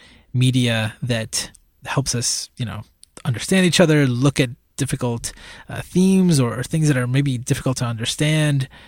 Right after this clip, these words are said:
And I just, I just haven't stopped thinking about how,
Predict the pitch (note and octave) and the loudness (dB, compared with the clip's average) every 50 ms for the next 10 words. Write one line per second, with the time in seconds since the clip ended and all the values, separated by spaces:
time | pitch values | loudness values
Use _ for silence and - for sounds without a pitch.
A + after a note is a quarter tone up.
0 | - - _ - C#3+ C3 B2 A#2 A2 A2 - - - _ _ _ _ _ _ _ | -20 -20 _ -2 0 0 0 0 -2 -4 -6 -8 -12 _ _ _ _ _ _ _
1 | _ _ _ _ _ _ _ _ _ _ _ _ _ _ _ - - - - - | _ _ _ _ _ _ _ _ _ _ _ _ _ _ _ -12 -8 -6 -4 -4
2 | - - - - - - F#3 E3 - - - - - D#3+ E3+ D#3 - - C#3+ B2 | -4 -4 -6 -8 -6 -4 -2 -2 -2 -2 -4 -4 -2 -2 -2 0 0 0 0 -2
3 | - _ - - D3+ E3 E3+ - D3+ B2+ A#2 A#2 A2+ A#2 A2+ A2+ - - - C3 | -2 _ -4 0 2 2 2 2 0 -2 -2 -2 -4 -4 -6 -4 -4 -4 -2 -2
4 | C3 C#3 C#3 C3+ B2+ B2 A#2+ A2+ G#2+ | 0 0 0 0 0 0 -2 -2 -4